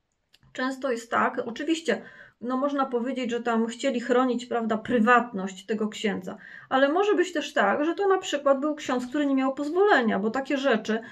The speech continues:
już też się w Polsce dzieją, że księża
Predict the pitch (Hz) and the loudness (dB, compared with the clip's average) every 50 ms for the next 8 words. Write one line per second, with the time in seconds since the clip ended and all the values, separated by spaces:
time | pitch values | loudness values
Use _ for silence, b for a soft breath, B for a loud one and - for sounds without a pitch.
0 | B B - 294 - - 554 523 - - 294 262 - - 240 233 226 233 - 233 | B B -12 -10 -4 0 0 0 0 0 -4 -4 -2 -2 -2 -2 -2 -4 -4 -4
1 | 208 202 214 226 208 185 180 175 165 - - B B B B B B B 220 214 | 0 2 4 4 4 4 2 0 -6 -10 -14 B B B B B B B -6 -2
2 | 262 269 262 - - - - - 311 269 247 226 202 190 202 202 226 262 330 453 | -2 -2 -2 -4 -6 -8 -6 -2 0 0 2 2 0 0 0 0 2 2 0 0
3 | - | -2